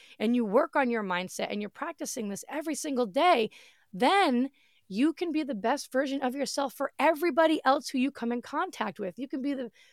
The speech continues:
best mom. You can be the best wife. You can be the best friend. You can be the best sister. You can be the best daughter. You can be,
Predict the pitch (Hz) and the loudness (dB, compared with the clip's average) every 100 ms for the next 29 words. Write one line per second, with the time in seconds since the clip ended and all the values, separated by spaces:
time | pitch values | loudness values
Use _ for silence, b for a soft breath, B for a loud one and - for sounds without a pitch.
0 | _ 285 311 - 214 320 311 240 277 262 | _ 0 0 -2 2 4 4 2 -2 -2
1 | 285 262 233 262 - _ b b _ 185 | -2 -2 -2 -2 -2 _ b b _ 2
2 | 254 339 - 247 247 254 254 247 277 285 | 4 4 0 -8 -6 -4 -4 -4 -4 -4
3 | - - 302 339 233 226 262 226 269 294 | -6 0 2 2 0 -4 -4 -4 -4 -4
4 | 269 - 359 311 285 220 220 233 220 262 | -4 -4 -6 -8 -6 -6 -6 -6 -4 -6
5 | 247 294 - 269 302 269 233 240 269 | -4 -4 -2 0 0 0 -2 -4 -4